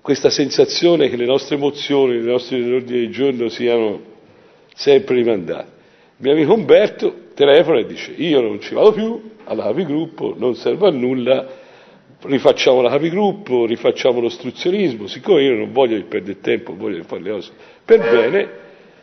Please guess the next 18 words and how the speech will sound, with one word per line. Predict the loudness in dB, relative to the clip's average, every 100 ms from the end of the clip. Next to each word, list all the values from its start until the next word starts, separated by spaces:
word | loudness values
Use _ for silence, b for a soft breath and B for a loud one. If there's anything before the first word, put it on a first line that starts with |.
| B
ti | -2
chiedo | 4 4 4 -2
prima | -4 0
di | 2
tutto | 2 0
di | 0
motivare | 0 0 2 4 4 2
perché | -6 -10 -6 -4 -4 -10 -20 b b b b b
hai | 2 4 6
alterato | 4 4 2 2 2 0 -2 -4 -10 -6
la | 0 2
normale | 2 -2 0 0 2
procedura | 0 -2 -4 -6 -2 -2
di | -4
finire | -8 -8 -4 -2 -2
l'ordine | -2 -2 -4 -6
del | -6 -8
giorno. | -10 -12 -12 -16